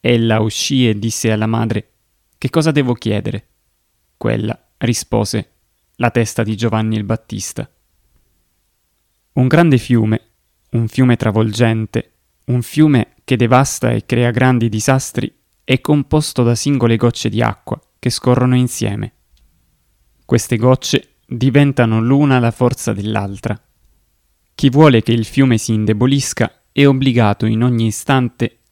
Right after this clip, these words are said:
a non divenire mai parte di esso. Se lo è divenuto per una qualsiasi ragione, è chiamato a dissociarsi senza ritardare.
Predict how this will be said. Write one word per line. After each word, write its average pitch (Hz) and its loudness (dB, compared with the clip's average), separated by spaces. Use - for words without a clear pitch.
a 123 0
non 143 2
divenire 127 2
mai 123 0
parte 117 -4
di 110 -4
esso. - -8
Se - -2
lo 117 4
è 120 2
divenuto 110 -2
per 107 -2
una 110 -2
qualsiasi 113 -4
ragione, 113 -2
è 120 -4
chiamato 127 0
a 120 0
dissociarsi 123 -4
senza 131 -4
ritardare. 117 -6